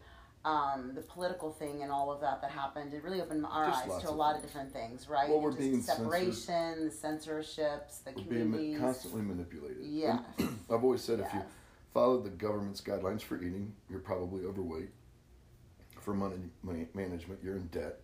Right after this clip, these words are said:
Speaker 2: I mean,
Speaker 1: Right.
Speaker 2: if you,
Speaker 1: Right.
Speaker 2: healthcare, you're on multiple medications. I mean, where have they led us in the right direction? I mean, they've never been for our best interest, and the Constitution was for our best interest. These were working people that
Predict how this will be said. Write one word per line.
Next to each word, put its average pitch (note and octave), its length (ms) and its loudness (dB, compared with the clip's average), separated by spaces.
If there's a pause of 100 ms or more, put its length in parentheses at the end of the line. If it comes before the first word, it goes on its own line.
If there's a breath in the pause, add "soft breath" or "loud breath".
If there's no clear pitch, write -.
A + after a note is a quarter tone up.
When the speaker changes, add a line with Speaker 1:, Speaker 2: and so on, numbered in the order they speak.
Speaker 2:
I G2+ 40 0
mean, A#2+ 160 6 (380)
Speaker 1:
Right. G2 80 -2
Speaker 2:
if - 100 -12
you, C3+ 60 -8
Speaker 1:
Right. B2+ 220 -4 (140)
Speaker 2:
healthcare, G2 680 0
you're F#2 180 0
on F2 200 -2 (320)
multiple G2+ 440 -2
medications. F#2 720 -6 (380 loud breath)
I - 40 0
mean, B2+ 280 6 (200)
where B2 220 4
have B2 180 -2
they G2+ 120 2
led G2+ 180 -2
us - 140 -8
in F#2+ 80 -8
the F2 40 -6
right F#2 240 -6
direction? E2+ 380 -8
I A#2+ 60 0
mean, A#2 360 6
they've A2+ 180 0
never C3 200 2
been G2 220 0
for F2+ 240 -8
our F2 120 -4
best E2+ 320 -10
interest, E2+ 420 -10
and F#2 180 -4 (360 loud breath)
the F2 60 -14
Constitution A2 800 -6
was G#2 200 -2
for - 180 -10
our E2+ 60 -4
best D2+ 320 -12
interest. D#2 400 -12
These G2 160 -6
were F#2+ 80 -4
working G2+ 380 0
people F2 320 -6
that F2+ 180 -4